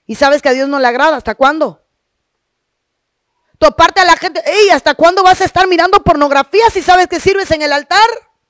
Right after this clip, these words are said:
Hey, tú, la que sirves, ¿hasta cuándo vas a estar practicando el chisme?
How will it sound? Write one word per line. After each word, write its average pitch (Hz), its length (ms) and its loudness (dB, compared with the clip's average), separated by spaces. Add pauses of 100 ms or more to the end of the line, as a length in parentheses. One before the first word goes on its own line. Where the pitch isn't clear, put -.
(2000)
Hey, 320 200 -2
tú, 403 80 2 (120)
la 359 80 6
que 320 120 2
sirves, 466 460 2
¿hasta 311 220 2
cuándo 392 260 -2
vas 403 160 2
a 403 60 -4
estar 392 240 -2
practicando 392 520 -2
el 339 120 -2
chisme? 453 640 0